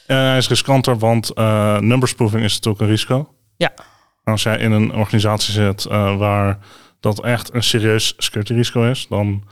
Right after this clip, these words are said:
Speaker 1: zit je waarschijnlijk n-, sowieso niet op deze authenticatiemanier.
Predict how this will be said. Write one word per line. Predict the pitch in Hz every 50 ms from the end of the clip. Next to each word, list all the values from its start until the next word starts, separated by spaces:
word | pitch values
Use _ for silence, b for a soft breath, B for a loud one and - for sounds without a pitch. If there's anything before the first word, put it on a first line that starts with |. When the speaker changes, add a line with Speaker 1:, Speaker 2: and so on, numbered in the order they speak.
| b b b b b b b b _
Speaker 1:
zit | - 117 113
je | 104 -
waarschijnlijk | 113 - - 120 113 101 101 110 -
n-, | - - -
sowieso | - - 120 113 107 113 113
niet | 117 110 -
op | 98 101
deze | 110 98 - 110
authenticatiemanier. | 101 - - 98 92 - - 92 87 - - 95 92 92 101 131